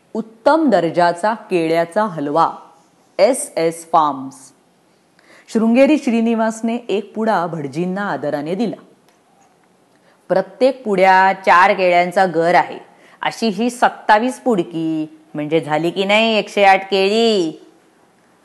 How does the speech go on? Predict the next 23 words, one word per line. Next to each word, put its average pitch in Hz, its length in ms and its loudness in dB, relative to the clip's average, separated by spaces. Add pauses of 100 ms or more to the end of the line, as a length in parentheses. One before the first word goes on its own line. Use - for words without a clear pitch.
(140)
भटजी 139 400 -6
एवढे 151 360 -2
आश्चर्यचकित 175 760 0
झाले 156 520 -2
की - 300 -8
ते 208 120 0
पुढचा 202 380 4
मंत्रच 208 460 4
म्हणायला 214 340 4
विसरले. 160 480 -4 (560)
एकदम 165 360 -4
शांतता 170 500 -12
पसरली. 175 540 -8 (680)
तेवढ्यात 170 500 -2 (300)
एक 180 180 -6
लहान 165 380 -2
मुलगी 190 580 -4 (300)
खुदू 254 440 2
खुदू 247 260 2
हसायला 196 520 0
लागली. 151 340 -6 (1120)
<laughs> 220 60 -2 (1500)
मग 185 240 2